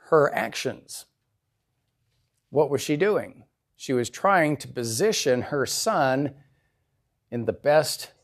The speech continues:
way possible to receive something of great value. Now,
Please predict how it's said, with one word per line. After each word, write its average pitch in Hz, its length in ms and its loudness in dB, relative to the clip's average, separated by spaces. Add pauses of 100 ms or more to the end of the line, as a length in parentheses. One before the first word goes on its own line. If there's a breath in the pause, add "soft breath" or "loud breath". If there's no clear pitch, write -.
(160)
way 123 260 -2
possible 123 800 -4
to - 120 -6
receive 123 1000 -2
something 110 760 -2
of 107 300 -8
great 117 460 -4 (100)
value. 107 720 -4 (3000)
Now, - 340 -10